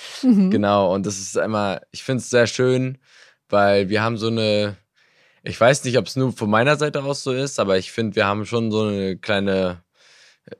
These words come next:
Speaker 2: Mutter-Sohn-Beziehung, die so, ich weiß nicht, schön ist einfach. Und, ähm, die Szene hat mir sehr viel Spaß gemacht, als sie zu mir gesagt hat, ähm, dass egal was ist, ich bin für dich da.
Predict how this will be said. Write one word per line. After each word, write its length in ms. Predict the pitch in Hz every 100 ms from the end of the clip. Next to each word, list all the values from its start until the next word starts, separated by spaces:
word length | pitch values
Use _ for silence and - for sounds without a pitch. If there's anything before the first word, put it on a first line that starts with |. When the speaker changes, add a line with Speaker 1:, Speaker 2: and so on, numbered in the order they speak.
| -
Speaker 2:
Mutter-Sohn-Beziehung, 1600 | 62 101 107 107 110 117 98 110 123 120 - 127 120 120 113 98
die 100 | 101
so, 440 | 98 98 95 92 98 _
ich 120 | -
weiß 200 | 131 127
nicht, 200 | 107 - _ -
schön 340 | - 123 117
ist 200 | 117 131
einfach. 540 | - 110 107 117 143 _ _ _ _ _ _ _ _
Und, 560 | - 101 95 95 90 98
ähm, 520 | 95 90 92 90 87 _ _ _ _ -
die 60 | 104
Szene 240 | - 101
hat 60 | 87
mir 80 | 87
sehr 120 | 90
viel 100 | -
Spaß 320 | - 82 -
gemacht, 420 | 87 80 - - -
als 180 | - 85
sie 60 | 85
zu 140 | -
mir 100 | 92
gesagt 300 | 85 90 -
hat, 200 | 85 82
ähm, 360 | 82 78 78 76 _ _ - - - - _ _
dass 400 | - 80 - - _ -
egal 300 | 85 87 87
was 140 | 87
ist, 360 | - 90 - -
ich 120 | -
bin 120 | 90
für 120 | 87 82
dich 180 | 80
da. 340 | - 82 80